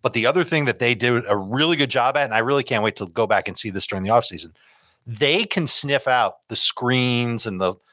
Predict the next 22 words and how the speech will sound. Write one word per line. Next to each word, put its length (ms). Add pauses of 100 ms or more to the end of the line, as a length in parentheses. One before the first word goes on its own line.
(140)
the 100
dump 300
off 240
passes, 480
the 80
flare 300
passes 500
to 100
running 320
backs. 400
At 100
least 200
they 100
did 160
against 300
Kamara. 500 (500)
They 120
did 160
it 100
really, 400
really 240
well. 360